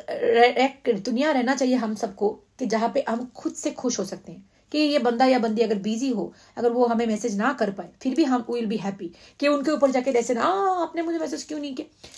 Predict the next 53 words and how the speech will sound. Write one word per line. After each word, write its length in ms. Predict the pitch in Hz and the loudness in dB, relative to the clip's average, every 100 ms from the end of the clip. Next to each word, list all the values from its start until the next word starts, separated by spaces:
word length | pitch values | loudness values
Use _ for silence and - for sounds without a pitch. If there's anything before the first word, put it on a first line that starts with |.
| - - | -20 -12
So 60 | - | 0
I 240 | 254 294 | 4 6
have, 200 | 294 220 | 4 0
I 280 | - 247 269 | 4 4 4
have 100 | 208 | 2
done 220 | 226 226 | -2 -2
that. 180 | - - | -4 -4
I 140 | 240 240 | -6 -2
know 140 | 247 | -2
this. 200 | 202 - | -2 -2
I'm 120 | 233 | -4
still 300 | 226 311 311 | -2 -2 0
healing. 240 | 247 208 202 | 0 -4 -4
I'm 200 | 220 - | -6 -2
still 220 | 311 294 | 0 2
working 300 | 240 233 214 | 0 -2 -6
on 80 | 185 | -6
myself. 400 | 170 196 - - - - - 233 | -8 -10 -12 -14 -20 -20 -14 -8
लेकिन 200 | 240 226 | -4 0
मैं 120 | 240 | 0
आपको 240 | 233 - | 0 -2
ये 180 | 233 302 | 0 0
बोलना 280 | 226 208 202 | 0 -2 -2
चाहती 220 | 202 196 | -4 -6
हूँ, 80 | 202 | -4
जितना 260 | 254 311 | -4 -2
आप 300 | 339 262 254 | 0 0 -2
कम 260 | - 269 302 | 0 0 2
लोगों 240 | 269 240 | 2 2
से 100 | 240 | 0
वैलिडेशन 480 | 220 196 208 233 254 | 0 0 0 -2 -2
मांगोगे, 480 | 220 196 196 196 196 - - - - | -2 -2 -2 -2 -6 -10 -20 -18 0
कि 80 | |
आप 280 | 233 220 196 _ _ _ _ _ 226 | 2 2 -2 _ _ _ _ _ 4
लोगों 200 | 226 254 | 4 4
के 100 | 247 | 0
ऊपर 160 | 233 | 0
emotional 420 | 226 208 220 220 | 0 0 0 0
dependency 540 | 220 202 202 202 202 220 | 0 -2 0 -2 -2 -2
आपका 200 | 202 208 | -2 -4
जितना 240 | 214 302 | -4 -4
कम 220 | 320 220 | -2 -2
होगा, 320 | 202 196 208 - _ - | 0 0 -2 -4 _ -10
उतना 240 | 269 - 277 | -10 -2 -2
आपके 240 | 196 - | -2 -2
लिए 100 | 208 | -2
अच्छा 260 | 190 - 190 | -2 -8 -12
है। 60 | |
Self 440 | - - 330 330 240 | -10 2 4 4 2
love 200 | 233 220 | 0 0
is 80 | |
a 80 | 202 | -4
key. 160 | 196 | -8